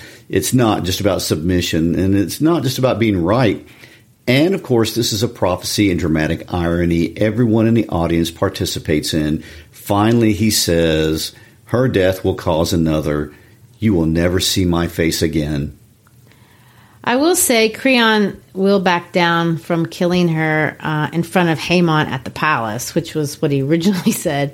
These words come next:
Speaker 2: He has a new plan. This is his compromise. So he's not a total palm tree, but he's willing to concede. This is what he says. "Okay,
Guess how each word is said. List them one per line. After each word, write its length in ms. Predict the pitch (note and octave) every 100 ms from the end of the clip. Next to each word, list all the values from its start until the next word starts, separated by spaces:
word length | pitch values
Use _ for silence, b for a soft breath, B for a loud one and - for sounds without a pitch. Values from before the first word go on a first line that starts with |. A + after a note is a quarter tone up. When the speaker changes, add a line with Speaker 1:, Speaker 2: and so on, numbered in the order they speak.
| B B
Speaker 2:
He 120 | -
has 100 | D#4
a 80 | D#4+
new 280 | C4 G#3+ G3
plan. 580 | F#3+ D3+ C3+ - C#3 D3
This 320 | G3+ D#4 E4 C#4+
is 140 | B3+
his 160 | C4+ B3
compromise. 720 | - G3+ F#3+ E3 C#3+ D3 -
So 160 | G3+ G3+ B B B
he's 180 | C4 C4
not 180 | D#4+ C#4+
a 80 |
total 460 | C4 - A#3+ A#3+ A#3+
palm 360 | A#3 G#3+ G3 G3
tree, 200 | - F3+
but 140 | F3
he's 240 | F#3+ A#3 G#3+
willing 300 | B3+ B3+ B3
to 100 | B3+
concede. 480 | C4 A#3 G3+ F3
This 80 | F3
is 60 | G3+
what 100 | G#3+
he 60 |
says. 460 | A3 F#3+ D3 D3+ - B B B B -
"Okay, 760 | G#4 G#4+ G#3+ E3 E3 G#3+ B3+